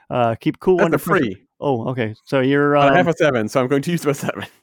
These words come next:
Speaker 1: Okay. Oh, actually, d-, those, uh, those evaporate at the end of each session, Adrian. Sorry, sorry,
Speaker 2: What's that?
Speaker 1: Busteroni.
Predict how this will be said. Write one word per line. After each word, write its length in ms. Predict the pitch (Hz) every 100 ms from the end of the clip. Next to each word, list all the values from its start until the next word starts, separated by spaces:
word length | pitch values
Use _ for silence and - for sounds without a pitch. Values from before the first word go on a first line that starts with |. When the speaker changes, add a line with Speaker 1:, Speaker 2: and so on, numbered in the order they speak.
| _ _ 170
Speaker 1:
Okay. 400 | 117 - 113 180 _ -
Oh, 160 | 156
actually, 600 | 143 151 - - 131 117 -
d-, 180 | 123 127
those, 320 | 131 127 131 -
uh, 100 | - -
those 180 | - 135
evaporate 460 | 127 131 147 143 123
at 60 | 113
the 80 | 117
end 100 | 123
of 100 | 127
each 160 | 135
session, 320 | - 160 147 135
Adrian. 480 | 123 123 127 127 - _ _ _ _ _ _ _
Sorry, 260 | 127 131 123 _ _ _
sorry, 320 | - 139 143 131
Speaker 2:
What's 200 | 131 123
that? 80 | 165 123
Speaker 1:
Busteroni. 360 | 123 123 123